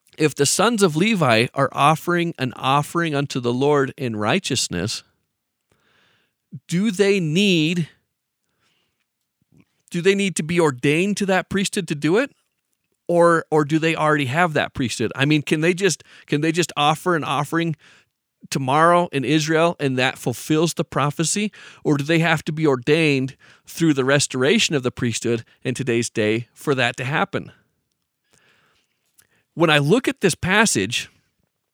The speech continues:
th-, there's a few things that kind of pique my interest, because notice that John does not say, "In the name of Jesus Christ."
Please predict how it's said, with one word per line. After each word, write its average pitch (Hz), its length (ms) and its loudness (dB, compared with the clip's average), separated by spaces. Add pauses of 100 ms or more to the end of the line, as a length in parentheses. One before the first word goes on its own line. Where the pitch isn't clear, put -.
(1300)
th-, 180 140 2
there's 170 220 2
a 139 60 0
few 233 360 -2
things 214 460 0
that - 200 -4
kind 165 220 -4
of - 80 -10
pique - 320 -8
my 160 120 0
interest, 143 500 -4
because 165 340 0 (380)
notice 220 520 2 (120)
that - 260 -2
John 175 340 0
does 156 220 -2
not 151 220 0
say, 143 400 0 (200)
"In 139 140 -2
the 131 100 0
name 160 640 0
of 123 200 -4
Jesus 131 340 -4
Christ." 113 600 -2